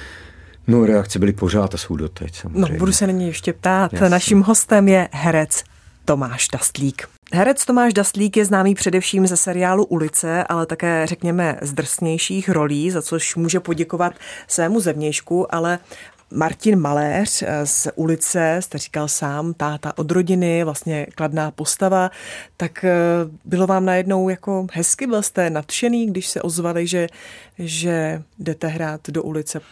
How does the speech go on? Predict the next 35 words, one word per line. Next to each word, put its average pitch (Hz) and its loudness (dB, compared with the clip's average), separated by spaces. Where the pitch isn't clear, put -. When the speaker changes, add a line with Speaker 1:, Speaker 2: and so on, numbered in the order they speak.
Speaker 2:
Klaďase? 160 -2
Speaker 1:
Vlastně 127 0
jo. 143 0
No, 110 2
takhle, 92 -2
ze 85 0
začátku 165 2
ano, 95 0
a 98 -4
potom, 113 -2
když 135 -4
jsme - 0
<laughs> - -12
četli - -8
ty - -6
scénáře, 90 -2
no, 98 0
když 95 -6
já 92 -4
jsem - -8
se - -12
tím 107 -6
tak - -6
probíral, 87 -2
tak - -6
on 107 2
byl 120 4
na 85 2
mě 135 2
zas 127 0
až - -4
moc 98 0
kladný, 90 2
jo. 98 4
On 117 0